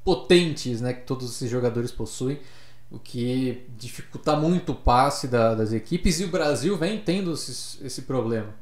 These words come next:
né, contra, contra a Argentina foi notório isso em alguns momentos, que, é, vai ser um, um ponto a se melhorar a equipe brasileira,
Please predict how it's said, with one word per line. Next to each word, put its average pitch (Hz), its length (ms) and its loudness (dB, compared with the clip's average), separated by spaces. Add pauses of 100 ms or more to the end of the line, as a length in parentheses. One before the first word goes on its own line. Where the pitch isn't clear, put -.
(380)
né, 120 140 -8
contra, 117 480 -4
contra 123 220 -4
a - 20 -4
Argentina 143 420 -6
foi 151 500 -2
notório 147 540 0
isso 113 260 -4
em 110 80 -4
alguns 110 260 -4
momentos, 107 580 -6
que, 165 400 -2 (440)
é, 113 420 -2 (760)
vai 120 480 -2
ser - 560 -4
um, 151 260 -6 (260)
um 147 100 -10
ponto 160 400 0
a 185 40 -2
se - 160 -4
melhorar 175 720 -2
a 113 40 -12
equipe - 240 -12
brasileira, 107 600 -4